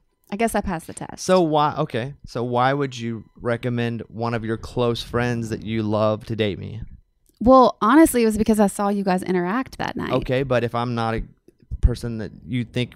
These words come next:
Speaker 2: would be great to date, why would you send me over to somebody else?
Speaker 1: I don't think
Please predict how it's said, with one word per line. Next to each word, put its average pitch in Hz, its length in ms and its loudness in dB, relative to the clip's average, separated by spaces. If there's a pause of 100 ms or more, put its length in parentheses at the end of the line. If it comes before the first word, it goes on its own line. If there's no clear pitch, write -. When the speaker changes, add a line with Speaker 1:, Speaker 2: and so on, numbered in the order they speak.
Speaker 2:
would 113 100 -12
be 120 120 -2
great 117 260 0
to 117 60 -8
date, 123 280 -2
why 110 160 -2
would 110 220 -4
you 110 340 -6
send 117 240 -6
me 110 120 -2
over 101 140 -2
to 98 60 -8
somebody 104 260 -4
else? 127 340 -6
Speaker 1:
I 226 320 4
don't 254 260 0
think 202 320 -2